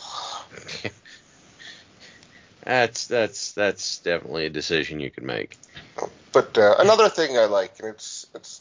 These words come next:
Speaker 2: at least something Shad can, you know, hopefully enjoy as well. Like, I love a good promo. It's like, you know, get me invested, talk me into the building, as it were. Like,
Speaker 1: Mm-hmm. Look, it,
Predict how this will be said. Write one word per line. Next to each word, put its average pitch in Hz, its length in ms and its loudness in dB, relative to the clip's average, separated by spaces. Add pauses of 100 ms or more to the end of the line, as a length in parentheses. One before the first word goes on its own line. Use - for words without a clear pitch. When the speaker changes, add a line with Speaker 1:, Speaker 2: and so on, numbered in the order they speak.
(160)
Speaker 2:
at 151 120 -6
least 120 140 -10
something 101 280 -4
Shad 92 340 -4
can, 85 280 -14 (240)
you - 80 -18
know, 82 240 -12
hopefully 90 460 -6 (720)
enjoy 110 360 4
as 101 180 2
well. 139 220 4
Like, - 100 -10 (100)
I - 220 0
love 143 380 4
a 127 60 0
good 107 300 -10
promo. 87 460 -6 (400)
It's 113 180 -10
like, 95 120 -16 (1120)
you 240 60 -6
know, 160 240 2
get 233 200 0
me 240 120 -8
invested, - 420 -4 (100)
talk 196 300 -2
me 175 100 -4
into 156 120 -6
the 143 100 -6
building, 95 400 -4
as 85 140 -12
it 87 100 -16
were. 80 320 -10 (200)
Like, 107 200 -12
Speaker 1:
Mm-hmm. 113 360 -4 (2750)
Look, 208 220 4
it, - 160 -6